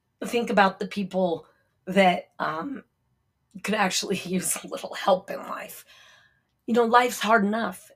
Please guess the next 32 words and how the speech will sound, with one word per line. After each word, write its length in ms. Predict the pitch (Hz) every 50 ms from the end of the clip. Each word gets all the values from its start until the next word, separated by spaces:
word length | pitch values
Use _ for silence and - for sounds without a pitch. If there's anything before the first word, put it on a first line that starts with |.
| _ _ -
and 580 | 196 175 170 175 175 170 170 170 170 170 185 - _ _ _ _ _ _ _ _ _ _ _ _ _ _
you're 360 | - 196 202 196 208 220 226
just 200 | 190 214 220 -
gonna 120 | - 208 202
make 160 | 202 190 185
it 60 | 190
more 160 | 180 185 185
difficult 420 | 180 - 208 208 - - - 196 180
on 180 | 175 165 170
yourself 440 | 165 165 160 - - 170 160 160 - -
if 140 | - 185 -
you're, 180 | - 202 208 202 - -
if 160 | 190 185 -
you're 80 | 202 196
not 180 | 190 190 190
able 220 | 185 180 180 185 180
to 180 | - - 202 175
embrace 560 | 190 170 160 - - 190 185 180 175 - -
your 100 | - -
challenges. 840 | - - - - 190 190 - 180 160 156 - - _ - - - - _ _ _ - - _ _ _ _ _ _ _ _ _ _ _ _ _ _ -
Um, 440 | 202 190 180 175 160 160 165 - - - _ _ _ _ _ _ _ _ _ _ _ _ _ _ _ _ _ _ _ _ _ _ _ _ _ _ _ _ _ _ _ _ _ _ _ _ _ _ _ _ _ _ _ _ _ _ _ _ _ _ _ _ _ _ _ -
I 60 | 233
don't 240 | 220 262 262 254 240
know 200 | 233 226 226 214
how 640 | 185 - 185 185 180 185 185 185 185 190 196 190 190 - _ _ _ _ _ _ _ -
to 100 | - 196
be 300 | 175 208 208 202 196 202
on 240 | 165 185 196 - - -
any 320 | 202 202 208 202 196 190
other 360 | 190 - 175 180 185 180 170 165
way 500 | 160 156 160 165 160 160 160 156 151 _ _ _ _ _ _ _ 202 185 - _
but 460 | - 196 175 156 156 - - - -